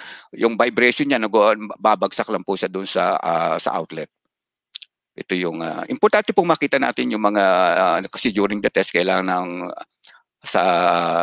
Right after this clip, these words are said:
sa, yung testing agency should know yung ano yung mechanism nung, nung feeder.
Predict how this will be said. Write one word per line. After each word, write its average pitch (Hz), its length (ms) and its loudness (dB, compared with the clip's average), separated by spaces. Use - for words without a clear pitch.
sa, - 480 0
yung 113 220 0
testing 123 400 0
agency 101 400 0
should 92 240 -4
know 95 260 -2
yung 90 240 -2
ano 98 140 -2
yung 101 180 0
mechanism 92 560 -2
nung, 82 320 -10
nung 101 160 -6
feeder. 82 320 -2